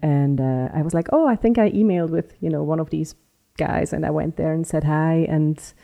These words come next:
talked to them, and they were really nice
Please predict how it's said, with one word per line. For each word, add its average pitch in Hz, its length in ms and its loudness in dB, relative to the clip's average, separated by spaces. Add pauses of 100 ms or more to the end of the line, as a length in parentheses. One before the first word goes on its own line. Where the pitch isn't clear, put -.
(640)
talked 175 240 6
to 170 80 4
them, 160 200 6
and 147 100 2
they 147 60 4
were 135 140 2
really 147 240 2
nice 185 600 4